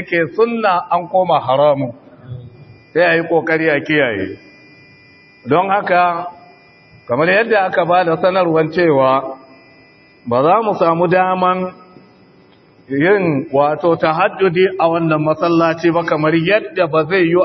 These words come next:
a yi itikafi ba. To, kaga wanda bai samu fita ya tafi wani masallaci ba, inda za su yi, tunda ba kowane masallaci ne za su yi ba, ba kowane limami ne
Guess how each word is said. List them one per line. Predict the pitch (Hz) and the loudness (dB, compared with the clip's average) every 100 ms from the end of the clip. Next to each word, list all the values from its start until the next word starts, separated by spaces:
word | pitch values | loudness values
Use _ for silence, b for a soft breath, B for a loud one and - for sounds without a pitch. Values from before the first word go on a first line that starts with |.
| 151 | 2
a | |
yi | 151 170 185 | -2 0 -2
itikafi | 165 156 151 143 143 117 | -2 -2 0 -2 -2 -2
ba. | 104 104 - - - - - - - - 101 101 - - - - - - | 0 -2 -4 -20 -20 -20 -20 -20 -20 -20 -20 -20 -20 -20 -20 -20 -20 -6
To, | 117 | -2
kaga | 135 180 180 175 180 185 180 - - - - - - - - _ _ - | 0 0 2 2 4 2 0 -10 -18 -20 -20 -20 -20 -20 -20 _ _ -4
wanda | 131 190 220 180 | 0 0 0 2
bai | 175 | 0
samu | 170 165 180 208 | 2 0 0 0
fita | 180 175 170 170 - - | 0 2 2 0 -4 0
ya | 175 | 0
tafi | 202 165 160 | 2 0 2
wani | 175 175 | 2 2
masallaci | 180 175 180 185 180 190 180 | -2 0 0 2 0 0 0
ba, | 190 269 - - | 2 0 -4 -8
inda | 180 208 202 175 | -4 0 0 2
za | 175 180 | 2 2
su | 175 | 0
yi, | 160 208 214 | 2 2 0
tunda | 170 196 180 | -4 -2 0
ba | 156 | 0
kowane | 151 220 208 165 | 0 2 2 0
masallaci | 165 180 180 175 175 214 | 0 0 0 0 0 0
ne | 240 165 - - - - - _ - | 0 -2 -6 -18 -20 -20 -20 _ -8
za | 120 165 185 | 0 2 0
su | 185 | 0
yi | 160 165 | 0 2
ba, | 190 214 - - | 2 0 -4 -4
ba | 156 156 | -2 -2
kowane | 247 277 247 202 | 0 2 2 2
limami | 175 175 185 202 190 175 | 0 2 2 0 0 0
ne | 190 | 2